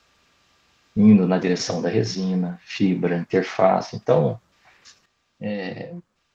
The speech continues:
é um universo muito grande. A parte fabril, fabricação, né, laminação, automação. E, ou seja,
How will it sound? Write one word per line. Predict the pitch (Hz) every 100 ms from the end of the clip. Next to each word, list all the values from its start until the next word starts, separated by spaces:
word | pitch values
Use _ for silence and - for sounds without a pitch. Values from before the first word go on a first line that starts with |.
| _
é | -
um | 151
universo | 151 117 123 123 135
muito | 139 101
grande. | 95 98 95 - _ _ _ _ _ _ _ _ _ _ -
A |
parte | - 120 113 -
fabril, | 95 82 95 110 98
fabricação, | - 85 92 - 95 - - 107 95 82
né, | 90 90 _ _ _ _ _ _ _ _
laminação, | 107 113 107 95 90 - 107 104 92 82 _ -
automação. | 117 117 104 90 87 - 101 98 87 - _ _ _ _ _ _ _ _ _ _ _ _ _ -
E, | 208 208 196 202 - _ -
ou | 123
seja, | - 104 90 92